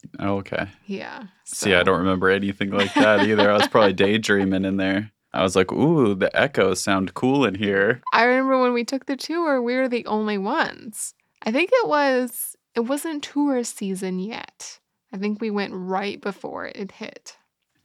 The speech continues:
Speaker 1: Yeah, it was just us in there, right?
Speaker 2: Yeah, I remember it was really fun, and the tour guide took us to the very top of the lighthouse, which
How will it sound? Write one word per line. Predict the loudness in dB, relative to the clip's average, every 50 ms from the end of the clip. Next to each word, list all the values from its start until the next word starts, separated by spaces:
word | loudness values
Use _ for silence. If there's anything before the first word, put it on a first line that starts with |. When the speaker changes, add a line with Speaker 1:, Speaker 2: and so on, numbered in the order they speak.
| _ _
Speaker 1:
Yeah, | -8 -6 -4 -4
it | -4
was | -4 -6
just | -6 -8 -8 -6 -6 -6
us | -6 -6 -6 -8 -8
in | -8
there, | -6 -6 -6 -8 -10 -12 _ -10
right? | -6 -4
Speaker 2:
Yeah, | -2 0 2 2
I | 2 0
remember | 0 -2 -2 -2 -2
it | -2
was | -2 -2
really | -2 -2 -2 -2
fun, | -4 -4 -4 -2 -2 -4 -6 -6 -6 -8 -8 -10 -14 -16 -10
and | -6 -6 -4 -4 -4 -6 -6 -8 -8 -10 _
the | -12
tour | -12 -8 -6 -4 -6 -4
guide | -2 -2 -2 -2 -2 -4
took | -6 -8 -4 -4
us | -4 -4 -4 -8 -14 -12 -12
to | -10 -6 -4 -2 -2 -2 -2 -2 -2 -4 -6 -6 -8 -12 _ _ _ _ -20 _ _ _ _ _
the | -8 -2
very | 0 0 0 0 0
top | -4 -8 -12 -12 -10 -10 -10 -10 -12
of | -12 -10
the | -8
lighthouse, | -6 -6 -6 -6 -6 -8 -10 -10 -8 -8 -8 -10 -12 -12 -14 -14 -14 -16 -16 _
which | -6 -4 -2 -2 -2 -4 -6 -8 -8